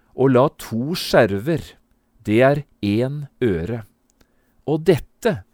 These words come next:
det fikk Jesus til å sperre øynene opp. Det var som han fikk et kort glimt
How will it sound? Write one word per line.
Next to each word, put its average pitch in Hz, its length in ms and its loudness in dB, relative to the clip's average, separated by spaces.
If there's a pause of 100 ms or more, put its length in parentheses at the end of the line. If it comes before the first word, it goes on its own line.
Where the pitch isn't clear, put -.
(420)
det 123 220 6
fikk - 220 -2
Jesus 120 440 0
til 143 140 2
å 143 60 0
sperre 123 480 2
øynene 107 400 -4
opp. - 280 -16 (600)
Det 131 80 6
var 139 180 6
som 156 220 0
han 165 100 -2
fikk 147 300 -2
et - 180 -4
kort - 420 -4
glimt 131 680 -2